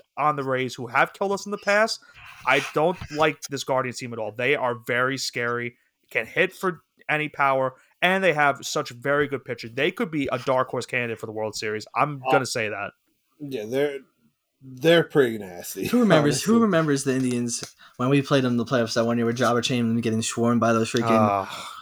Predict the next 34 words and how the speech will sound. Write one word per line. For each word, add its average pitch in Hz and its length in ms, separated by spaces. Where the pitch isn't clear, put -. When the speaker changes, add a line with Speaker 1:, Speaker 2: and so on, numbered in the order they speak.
Speaker 3:
bugs? 135 480
That 139 220
Speaker 2:
No, 135 60
Speaker 1:
Shoot, 131 100
Speaker 2:
no, 147 300
Speaker 1:
that 151 60
Speaker 2:
not, 156 220
not 208 140
Speaker 1:
don't 143 120
Speaker 2:
the 131 40
Speaker 1:
bring 139 160
Speaker 2:
Nats. 139 220
Speaker 1:
up, 147 120
don't 139 200
bring 131 220
up 127 120
Speaker 2:
Not 196 340
the - 60
Speaker 1:
two 214 60
thousand 214 60
seven. 208 260
Speaker 2:
Nats. - 380
Speaker 1:
Do, 139 260
do, 113 300
that, 131 440
that 131 220
was 127 600
that. 123 180
I 123 120
really 131 400
thought 123 240
the 123 80
Yankees 120 280
were 113 60